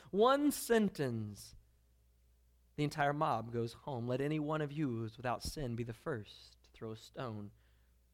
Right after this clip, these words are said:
at her." The question to us, who do you and I condemn? What people group, what person, what individual, whatever it is, who is it that you just can't get past? You have condemned them to hell no matter what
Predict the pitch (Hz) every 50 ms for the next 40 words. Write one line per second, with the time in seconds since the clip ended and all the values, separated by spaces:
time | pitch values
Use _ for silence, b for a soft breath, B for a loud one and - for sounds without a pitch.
0 | _ - - 110 107 - - - 117 104 101 101 95 - - _ _ _ _ _
1 | _ _ _ _ _ _ _ _ _ _ _ _ _ _ _ _ _ _ _ _
2 | _ _ _ - - - - 131 - - - 135 120 127 131 135 160 147 131 -
3 | - - 175 208 220 240 247 240 233 214 165 170 160 156 151 160 165 160 147 143
4 | - 127 139 147 156 - 147 131 123 131 131 131 135 127 - - - - 208 -
5 | - 202 170 175 202 208 196 - 139 123 - - - - 220 220 - - 170 143
6 | 127 123 127 123 120 131 160 214 208 190 202 190 202 190 180 b b b b b
7 | 147 151 185 208 - 196 220 214 220 220 220 202 190 175 160 B B B B B
8 | 240 269 349 370 247 247 196 185 180 - 156 156 160 175 220 247 254 202 - 202
9 | 208 214 202 - - - - 202 202 196 - 165 147 160 160 - - - 156 143
10 | 127 117 117 - 165 175 196 185 175 156 - - 147 143 135 139 165 185 196 190
11 | 190 165 165 165 175 180 170 - 135 123 123 131 156 170 185 180 160 139 127 123
12 | 127 147 175 196 185 180 170 147 135 139 135 104 - - - -